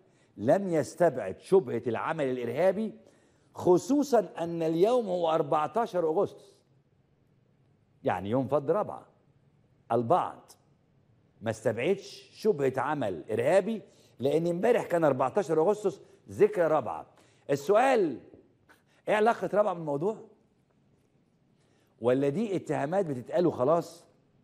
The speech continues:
دم أي مصري، كل المصريين غالي، سواء اللي في رابعة أو اللي في أبو سيفين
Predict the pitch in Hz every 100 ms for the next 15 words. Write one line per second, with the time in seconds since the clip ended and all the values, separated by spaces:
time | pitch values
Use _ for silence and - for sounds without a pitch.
0 | _ _ _ _ _ _ _ _ 123 254
1 | 269 202 226 214 180 185 - 139 127 -
2 | _ _ 233 247 147 123 - 139 95 90
3 | 120 - _ _ _ _ _ _ _ 123
4 | 139 139 120 - 110 165 175 156 147 120
5 | 113 107 95 113 101 101 107 139 160